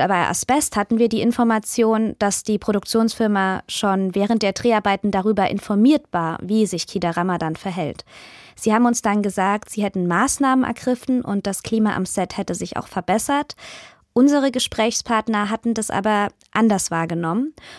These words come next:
und die Produktionsfirma sieht es anders und das haben wir dann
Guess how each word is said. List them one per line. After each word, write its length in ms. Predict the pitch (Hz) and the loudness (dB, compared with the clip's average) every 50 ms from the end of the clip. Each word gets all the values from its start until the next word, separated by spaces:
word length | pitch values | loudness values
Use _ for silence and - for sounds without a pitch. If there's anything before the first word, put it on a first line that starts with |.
| - - - _ | -20 -20 -8 _
und 300 | - 220 226 220 214 - | 0 2 2 2 0 0
die 280 | 226 220 214 214 220 214 | 0 2 2 2 0 0
Produktionsfirma 840 | - _ - 233 220 214 - - - 233 254 240 - 247 226 214 202 | -4 _ -2 0 0 0 0 0 2 2 2 2 2 2 2 2 0
sieht 240 | - - 190 - 190 | -2 -4 -4 -6 -6
es 120 | - - | -6 -4
anders 480 | - - 247 277 269 262 247 240 - - | -2 0 2 4 4 4 2 0 -2 -4
und 240 | - 202 202 196 | -4 -4 -2 -2
das 140 | 202 190 - | -4 -4 -2
haben 160 | 214 202 202 | -2 0 0
wir 80 | 196 190 | 0 0
dann 400 | 185 180 185 190 185 190 190 190 | 0 0 0 0 -2 -4 -6 -8